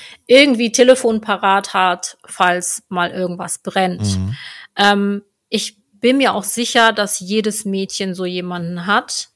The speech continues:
Speaker 1: egal wie man die heute nennen mag und egal, was sie dafür bekommen. Aber Fakt ist, kein Mädchen sollte diesen Job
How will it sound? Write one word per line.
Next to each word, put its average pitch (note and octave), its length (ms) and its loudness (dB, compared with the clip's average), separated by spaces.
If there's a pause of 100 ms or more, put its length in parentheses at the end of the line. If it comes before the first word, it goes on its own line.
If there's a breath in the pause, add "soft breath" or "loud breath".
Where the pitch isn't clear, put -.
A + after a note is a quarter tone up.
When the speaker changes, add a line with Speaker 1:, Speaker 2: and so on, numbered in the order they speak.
(120)
Speaker 1:
egal G#3 360 2
wie G#3 100 -2
man G3+ 180 0
die G3 300 -8
heute G#3 360 -2
nennen A#3+ 380 0
mag C#4 680 0
und G3 280 -6
egal, G#3 320 2
was G3+ 180 -2
sie G3+ 60 -10
dafür G3 260 -4
bekommen. B3+ 600 0 (460 loud breath)
Aber G3 200 -2
Fakt G#3+ 380 -2
ist, G#3 220 -6
kein G3+ 220 0
Mädchen G3 400 -4
sollte G3 300 -4
diesen F3+ 240 -8
Job G3 380 -4